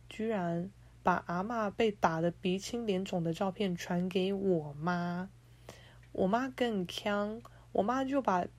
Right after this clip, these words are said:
黑阿嬷的照片传到我们家群组，就说阿嬷被打。我是觉得，哈？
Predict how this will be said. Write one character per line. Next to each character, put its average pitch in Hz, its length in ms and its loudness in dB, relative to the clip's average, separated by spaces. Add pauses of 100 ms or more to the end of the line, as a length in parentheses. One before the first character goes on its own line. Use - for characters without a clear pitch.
(260)
黑 208 500 4
阿 190 180 0
嬷 220 220 0
的 190 100 0
照 190 280 0
片 190 400 0
传 180 340 -4
到 226 140 -2
我 185 180 2
们 170 220 0
家 202 240 -2
群 180 400 -2
组， - 260 -4 (640)
就 254 140 0
说 220 520 0 (500)
阿 190 360 2
嬷 220 520 -2
被 185 240 2
打。 - 420 2 (1000)
我 339 80 2
是 440 180 2
觉 - 140 2
得， 480 320 4 (680)
哈？ - 200 0